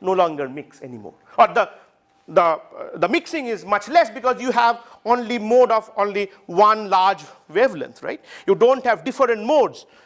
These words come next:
in, with the ion at the interface. So here's a quick summary of, of, of what the state of the art, and so you see these are all P N A's papers.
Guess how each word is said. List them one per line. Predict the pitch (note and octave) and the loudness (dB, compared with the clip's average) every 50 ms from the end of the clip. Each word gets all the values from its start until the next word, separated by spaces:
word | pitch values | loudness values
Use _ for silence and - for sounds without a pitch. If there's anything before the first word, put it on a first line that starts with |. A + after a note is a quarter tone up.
| _ _ _ _ _ _ | _ _ _ _ _ _
in, | E3+ E3+ D#3+ D3 | -4 -4 0 0
with | E3 F3 C3+ | 0 -2 0
the | - B3+ C#4+ - | 0 0 0 0
ion | D#3 D#3 D3 C#3+ C3 | -2 -2 -2 -2 -4
at | B2+ B2+ | -6 -4
the | D3 - | -4 -6
interface. | - - C#3 B2 G#2+ G#2+ - - - - - - - - _ _ _ _ _ - - - - - - | -6 -6 -10 -14 -16 -16 -16 -18 -20 -20 -20 -20 -20 -20 _ _ _ _ _ -20 -20 -18 -16 -6 0
So | - E4 | 2 2
here's | D4+ F4 G4+ F#4 | 2 2 0 0
a | F#4 - | -2 -4
quick | F#4 F4+ F#4+ F#4+ F#4+ | -2 -2 -2 -2 -2
summary | - - D#4+ E4+ F4 D#4 B3+ F3 F3+ A#3+ | -4 -2 -2 0 0 0 -2 -2 -2 0
of, | A#3+ G#3+ G#3+ - - - - _ _ _ _ _ _ _ _ _ _ _ _ _ _ _ _ _ _ _ _ - | 0 0 0 0 -6 -20 -20 _ _ _ _ _ _ _ _ _ _ _ _ _ _ _ _ _ _ _ _ 0
of, | E3+ D#3+ - - - - - - - | 0 0 -2 -8 -18 -20 -20 -6 -4
of | - D#3 C#3 C#3+ | -4 -4 -2 2
what | E3+ A3 A#3 B3 - - - _ _ _ _ _ _ _ | 2 4 4 2 0 -6 -20 _ _ _ _ _ _ _
the | F#3 | -6
state | F3 - C4+ C#4+ - | -2 -2 -2 0 0
of | C4 A#3+ F3+ | -2 -2 0
the | F#3 G#3+ | 0 2
art, | A3 G3+ F3+ - | 2 2 0 -2
and | F#3 F3 E3+ - | -4 -10 -12 -14
so | - A#3+ | -14 -10
you | G#3 C4+ D#4+ C#4+ | -6 -4 -4 -4
see | - - A#3+ G#3 | -4 -6 -8 -6
these | E3 G#3+ G#3+ | -4 -2 0
are | G3 F3 | 2 4
all | F#3+ A3+ B3+ C4 B3 B3 - - - _ _ _ _ | 6 6 4 4 2 -2 -8 -18 -20 _ _ _ _
P | G#3+ G#3+ A3 | -4 -2 -2
N | A3 G#3 G#3 | 0 0 0
A's | G#3 G3+ F#3+ - | -2 -2 -2 -4
papers. | - C4+ C#4 C4+ - C#4 C#4 D4 C#4+ - - - | -4 -4 -4 0 2 2 2 2 -2 -8 -16 -20